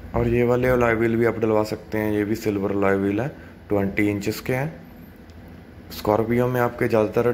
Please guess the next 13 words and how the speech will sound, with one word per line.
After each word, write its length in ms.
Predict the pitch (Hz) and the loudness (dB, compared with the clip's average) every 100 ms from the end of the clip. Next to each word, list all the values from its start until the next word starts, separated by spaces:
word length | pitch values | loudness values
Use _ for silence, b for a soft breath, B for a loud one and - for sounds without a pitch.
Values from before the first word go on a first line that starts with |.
| 117 | 0
twenty 380 | 110 107 120 120 120 - - | 0 0 0 -2 -4 -14 -6
inches 280 | 110 110 - | -4 -4 -4
के 120 | 117 | -4
alloy 500 | 113 - - 104 101 | -4 -10 -2 0 2
wheels 220 | 104 104 | 2 2
ही 80 | 120 | 0
डलते 340 | 117 98 - 98 | 0 -2 -2 -4
हैं। 80 | |
twenty 340 | 95 104 101 110 | -2 -2 0 -2
inches 640 | 113 107 117 113 - - | -2 -6 -6 -6 -8 -6
के 80 | - | 0
alloy 240 | 113 110 104 | 2 2 2
wheel 200 | 107 | 0